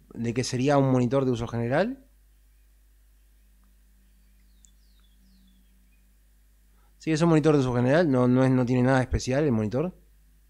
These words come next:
Bien. Sí, es un monitor mil ochenta p, pero por lo que veo particularmente es un monitor común y corriente. No, no es... Nada en especial, ¿eh?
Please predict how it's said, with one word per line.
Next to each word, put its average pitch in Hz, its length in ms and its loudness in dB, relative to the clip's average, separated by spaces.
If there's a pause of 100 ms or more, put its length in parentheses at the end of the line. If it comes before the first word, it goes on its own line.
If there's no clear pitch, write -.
(100)
Bien. 135 360 -6 (4000)
Sí, - 140 -6
es 170 80 0
un 185 80 4
monitor 180 260 4
mil 180 120 4
ochenta 160 360 2
p, 185 160 2
pero 151 260 0
por 131 100 0
lo 120 100 0
que 123 100 0
veo 165 220 2
particularmente 135 640 0
es - 100 -6
un 135 80 0
monitor 123 340 -2
común 120 240 -2
y 120 60 -2
corriente. 113 460 -4
No, 113 200 -4
no 113 140 -4
es... - 420 -10 (760)
Nada 127 180 -4
en 127 80 -2
especial, 110 480 -8
¿eh? 123 180 -10